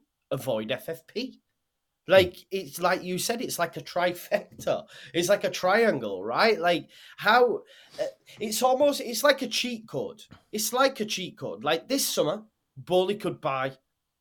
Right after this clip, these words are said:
Speaker 1: loads more players. You know, there was, there was a loads of dodginess over this Agati deal, and apparently we're led to believe that P S G gazumped Chelsea. This is the Chelsea that spent absolutely shed loads to get players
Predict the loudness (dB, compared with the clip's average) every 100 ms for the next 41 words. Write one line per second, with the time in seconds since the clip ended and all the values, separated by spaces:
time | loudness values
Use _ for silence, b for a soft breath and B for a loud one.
0 | _ 0 4 4 4 0 0 -10 -10 -14
1 | -20 _ _ _ _ _ _ 0 2 2
2 | 0 -2 b b b -4 0 2 0 0
3 | -6 2 2 2 -4 -4 -2 -4 -2 -6
4 | -8 -8 0 0 0 -4 -12 -12 -12 -16
5 | -6 -4 -4 2 2 2 -2 -2 -2 -2
6 | -4 -8 -4 -4 -4 -6 -10 -6 -4 -4
7 | -4 -6 -6 -4 -4 -2 -2 -2 -4 -10
8 | -6 0 0 -2 -10 -14 B B B -6
9 | -4 -2 -4 -6 -4 2 2 2 -4 -4
10 | -4 -4 0 0 -2 -2 -2 -2 -8 -4
11 | -6 -4 -6 -4 -4 0 2 2 0 0
12 | 0 -2 -6 -6 -6 -4 -2 0 -2